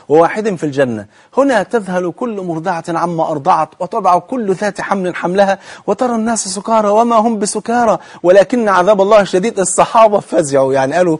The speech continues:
"معقولة إن النار تبدأ من كل ألف على تسعمية تسعة وتسعين؟" يعني دي حاجة يعني صعبة جدًا يعني. فالنبي عليه الصلاة والسلام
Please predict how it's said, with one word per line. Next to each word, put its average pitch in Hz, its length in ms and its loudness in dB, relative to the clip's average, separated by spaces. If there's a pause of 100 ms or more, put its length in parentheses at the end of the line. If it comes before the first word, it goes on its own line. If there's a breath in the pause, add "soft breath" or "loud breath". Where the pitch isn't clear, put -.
(240 loud breath)
"معقولة 202 420 2 (240 loud breath)
إن 160 160 2
النار 196 200 2
تبدأ 196 440 -2
من 185 200 -4
كل 240 420 -2
ألف 233 360 0
على 196 220 2
تسعمية 214 640 0
تسعة 233 260 -2
وتسعين؟" 202 600 2 (540 soft breath)
يعني 143 560 2
دي 135 120 -4
حاجة 185 280 0
يعني 160 380 2
صعبة 180 300 0
جدًا 180 260 -2
يعني. 165 340 0 (220 loud breath)
فالنبي 185 200 0
عليه 226 100 4
الصلاة 202 200 -2
والسلام 190 140 -4